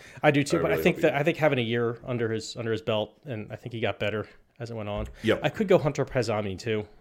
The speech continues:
Speaker 1: but
Speaker 2: Also
Speaker 1: which
Speaker 2: very
Speaker 1: one
Speaker 2: good.
Speaker 1: actually did be-, okay.
Speaker 2: Yeah.
Speaker 1: No.
Speaker 2: And, and Kata
Speaker 1: Oh, wait.
Speaker 2: kinda came around as
Speaker 1: Hunter
Speaker 2: well last
Speaker 1: Pattaya,
Speaker 2: year.
Speaker 1: oh, sorry, Hunter Paisami actually scored higher than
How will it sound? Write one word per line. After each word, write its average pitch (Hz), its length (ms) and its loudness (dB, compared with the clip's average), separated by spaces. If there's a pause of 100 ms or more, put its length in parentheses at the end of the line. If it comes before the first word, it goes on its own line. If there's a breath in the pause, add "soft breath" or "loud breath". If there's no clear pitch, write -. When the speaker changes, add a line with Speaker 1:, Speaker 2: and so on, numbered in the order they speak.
(460 soft breath)
Speaker 1:
but 110 240 -6 (680)
Speaker 2:
Also - 180 -4
Speaker 1:
which - 120 -6
Speaker 2:
very - 120 -8
Speaker 1:
one 190 80 -2
Speaker 2:
good. 127 80 -2
Speaker 1:
actually 127 280 -6 (420)
did - 160 -16
be-, - 80 -18
okay. 95 400 -10 (100)
Speaker 2:
Yeah. - 120 -12 (120)
Speaker 1:
No. 139 140 -10 (100)
Speaker 2:
And, - 240 -8 (720 soft breath)
and 95 160 -4
Kata 104 320 4
Speaker 1:
Oh, - 60 4
wait. 156 100 6
Speaker 2:
kinda 85 220 0
came 82 200 -2
around 78 360 -2
as 78 60 0
Speaker 1:
Hunter 80 180 2
Speaker 2:
well 156 100 0
last 151 100 -2
Speaker 1:
Pattaya, 143 220 4
Speaker 2:
year. - 100 -4
Speaker 1:
oh, 143 140 6
sorry, 113 240 -2
Hunter 135 260 -2
Paisami 113 480 0
actually 98 220 -6
scored - 280 -2
higher 104 300 0
than 95 300 -6